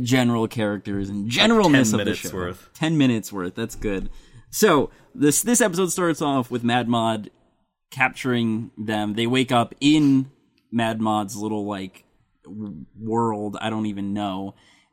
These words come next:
Speaker 1: And it's just this complete surreal acid trip, like, the entire time, like, running
Speaker 2: Yeah,
Speaker 1: on,
Speaker 2: and I
Speaker 1: just completely defying physics and just the craziest shit.
Speaker 2: I like that it starts just, like,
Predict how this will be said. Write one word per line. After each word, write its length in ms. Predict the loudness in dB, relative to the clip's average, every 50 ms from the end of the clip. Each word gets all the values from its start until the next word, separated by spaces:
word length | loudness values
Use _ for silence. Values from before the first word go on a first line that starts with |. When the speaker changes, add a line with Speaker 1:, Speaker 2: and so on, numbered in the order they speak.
| _ 0
Speaker 1:
And 160 | 0 2 4
it's 160 | 4 2 2 0
just 200 | -2 -2 0 -2
this 140 | -2 -2
complete 720 | 0 0 0 0 0 0 -2 2 2 2 2 2 -2 _ -6
surreal 920 | -4 -2 0 2 2 0 2 4 6 6 8 8 6 4 2 0 -2 -4 -8 _ _ 2
acid 480 | 4 6 6 6 4 2 -2 -2 -4
trip, 380 | -6 -8 -6 -4 -4 -4 -6 -8 -10 -6
like, 300 | -6 -4 -4 -6 -6 -6
the 140 | -6 -6
entire 480 | -6 -6 -8 -6 -6 -4 -4 -4 -6 -8
time, 460 | -8 -8 -6 -6 -6 -6 -6 -6 -6 -8
like, 240 | -6 -8 -8 -10 _ _ _ _ _ _ _ _ _ _ _ _ _ -6 0
running 320 | 2 2 4 6 6 6
Speaker 2:
Yeah, 100 | 6 4
Speaker 1:
on, 60 | 4 2
Speaker 2:
and 80 | 2 2
I 60 | 0
Speaker 1:
just 220 | 0 -2 -2 0
completely 400 | 0 -2 0 2 2 4 4 4
defying 600 | 2 0 -2 -2 0 0 2 2 2 0 -2 -4
physics 680 | -8 -2 2 2 4 4 4 2 0 0 -2 -4 -6 -4
and 180 | -4 -4 -4
just 300 | -6 -6 -8 -8 -8 -10 -12 -14 _ _ -20 _ -20 _ _ -12
the 140 | -4 -4 -4
craziest 580 | -2 0 2 4 4 4 4 2 -4 -4 -4 -6
shit. 320 | -8 -8 -8 -10 -10 -16 _ _ -20 -20 _ _ _ -20 -20 _ _ _ 0
Speaker 2:
I 60 | 2
like 160 | 2 2 2
that 80 | 0 0
it 100 | 0 0
starts 440 | -2 -2 2 2 2 2 0 -2 -2
just, 240 | -2 -4 -4 -2
like, 360 | -2 -2 -2 -2 -6 -12 -20